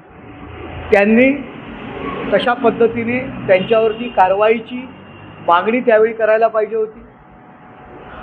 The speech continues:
ते राहुल गांधींना भेटायला घेऊन गेले. नाना पटोले म्हणतात, राहुल गांधींना भेटायला गेले नव्हते.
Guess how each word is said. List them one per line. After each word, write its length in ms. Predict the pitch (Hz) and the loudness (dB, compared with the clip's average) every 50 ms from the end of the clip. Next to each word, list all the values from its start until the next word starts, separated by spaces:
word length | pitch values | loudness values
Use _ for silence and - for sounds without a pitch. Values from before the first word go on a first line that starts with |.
| - - - 208 | -16 -10 -2 4
ते 120 | 226 233 233 | 6 6 6
राहुल 340 | 226 220 202 202 240 254 247 | 8 6 6 6 6 6 6
गांधींना 460 | 233 226 226 226 233 233 233 233 226 | 4 4 2 2 -2 -2 0 0 0
भेटायला 460 | 185 196 190 185 226 226 233 247 247 | 0 0 -2 4 4 4 4 4 2
घेऊन 300 | 226 214 220 233 226 226 | 2 0 0 0 -2 -2
गेले. 460 | 220 220 220 226 233 233 - - - - - - - - - - - - - - - - - - - - - - - - | -2 -2 -2 -2 -4 -8 -14 -20 -20 -20 -20 -20 -20 -20 -20 -20 -20 -20 -20 -20 -20 -20 -20 -18 -18 -16 -16 -12 -6 0
नाना 280 | 185 175 196 214 226 233 | 4 4 6 6 4 4
पटोले 400 | 233 226 214 202 226 220 226 220 | 4 2 4 4 6 6 6 6
म्हणतात, 320 | 220 220 220 240 233 226 | 4 2 0 2 2 4
राहुल 240 | 220 214 208 214 220 | 6 6 6 6 4
गांधींना 360 | 214 220 220 226 226 233 226 | 2 -2 -2 -2 -2 -2 0
भेटायला 420 | 202 202 202 202 220 214 220 220 | 2 2 2 4 4 4 4 2
गेले 340 | 214 180 202 196 202 220 226 | 2 2 4 6 8 10 8
नव्हते. 420 | 220 226 226 220 220 220 220 220 | 8 6 0 -4 -4 -2 -4 -4